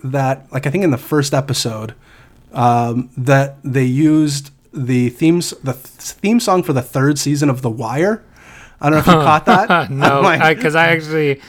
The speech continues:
Speaker 2: now this is, uh, something I don't like to admit.
Speaker 1: Oh,
Speaker 2: I
Speaker 1: no.
Speaker 2: have never watched The Wire.
Speaker 1: The Wire is pretty fantastic.
Speaker 2: And I actually just watched the first episode the other day. Uh,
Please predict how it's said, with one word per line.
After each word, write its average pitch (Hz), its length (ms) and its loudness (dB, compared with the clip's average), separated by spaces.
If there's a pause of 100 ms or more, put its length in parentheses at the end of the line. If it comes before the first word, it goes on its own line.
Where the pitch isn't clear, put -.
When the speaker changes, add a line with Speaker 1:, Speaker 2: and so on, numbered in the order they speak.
(420)
Speaker 2:
now 131 460 2
this 131 260 -2
is, 123 220 -6
uh, 107 1000 -6
something 123 420 -4
I 110 80 -4
don't 110 260 -4
like 107 180 -6
to - 120 -8
admit. 123 500 -2
Speaker 1:
Oh, 127 160 2
Speaker 2:
I 117 160 0
Speaker 1:
no. 123 360 2
Speaker 2:
have 110 80 -4
never 117 280 -6
watched 107 360 -6
The 107 80 -8
Wire. 104 520 -8 (260)
Speaker 1:
The 120 80 -4
Wire 123 360 2
is 113 100 -4
pretty 120 260 -2
fantastic. 117 600 -6
Speaker 2:
And 127 240 -2
I 131 100 0
actually 139 420 0
just 135 340 -4
watched 127 380 0
the 120 60 -6
first - 500 -2
episode 127 680 -2
the 127 260 -8
other 123 300 0
day. 117 600 -2 (760)
Uh, 113 880 -2